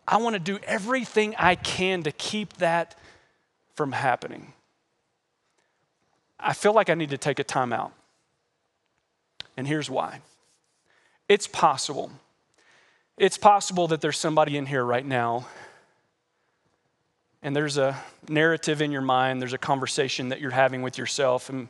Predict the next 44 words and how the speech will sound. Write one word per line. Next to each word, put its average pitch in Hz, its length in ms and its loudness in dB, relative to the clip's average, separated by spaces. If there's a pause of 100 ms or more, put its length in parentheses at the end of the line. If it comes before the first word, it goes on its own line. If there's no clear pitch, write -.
(140)
or 139 140 -6
maybe 135 260 0
with 123 220 -4
me 127 200 -4
subconsciously, 127 800 -2
and 120 160 -10 (380)
goes 147 160 2
something 139 300 0
like 123 180 2
this, 131 180 -2
"But 139 140 -2
Aaron, 135 200 0
you 135 100 -2
have 120 100 0
no 123 340 -2
idea 123 380 2
how 117 100 4
far 117 300 2
I've 117 160 -2
drifted. - 320 -14 (1300)
Like, 131 180 2
you 160 160 0
have 143 140 4
no 135 220 0
idea 131 400 2
how 123 160 2
far 127 360 2
I've 123 220 4
drifted 123 400 -4
away 120 240 0
from 120 240 -8
God." 123 260 -2 (880)
And 127 120 -6
so 143 140 0
to 135 80 -2
think 147 280 0
that 131 200 0
I 131 260 6
could 135 200 0
ever 131 240 0
be 123 320 -4
forgiven, 139 580 0
the, 131 140 -2
the, 123 380 -6